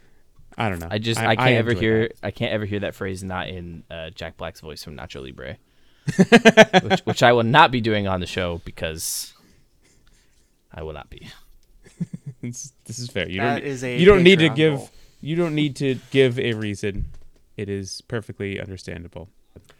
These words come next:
Speaker 3: Um, yeah, so, so the season, the season starts.
Speaker 1: <laughs>
Speaker 3: The season starts next week, huh?
Speaker 1: Yeah, okay, so
Speaker 3: Let's talk
Speaker 1: we're gonna,
Speaker 3: about it.
Speaker 1: we're gonna, we're gonna do exactly what we've done in the past, where we, we talk about,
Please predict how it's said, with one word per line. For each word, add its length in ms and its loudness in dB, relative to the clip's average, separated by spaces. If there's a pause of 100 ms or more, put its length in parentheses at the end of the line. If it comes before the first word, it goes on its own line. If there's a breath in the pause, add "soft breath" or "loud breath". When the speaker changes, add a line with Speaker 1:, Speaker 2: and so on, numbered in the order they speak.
(1080 soft breath)
Speaker 3:
Um, 600 6 (280)
yeah, 120 4
so, 520 4
so 180 0
the 100 0
season, 480 -6
the 60 -16
season 380 -8
starts. 580 -10
Speaker 1:
<laughs> 0 -
Speaker 3:
The 560 -6 (180)
season 380 -6
starts 320 -8
next 240 -10
week, 200 -16
huh? 200 -10 (200)
Speaker 1:
Yeah, 400 2
okay, 260 0
so 240 2
Speaker 3:
Let's 120 -4
talk 100 2
Speaker 1:
we're 100 6
gonna, 140 8
Speaker 3:
about 40 -4
it. 200 6
Speaker 1:
we're 120 6
gonna, 180 4 (140)
we're 140 0
gonna 180 2
do 160 4
exactly 460 4
what 100 2
we've 140 0
done 180 2
in 60 -2
the 80 -4
past, 420 -8
where 160 -4
we, 220 -4
we 160 -8
talk 260 -4
about, 320 -2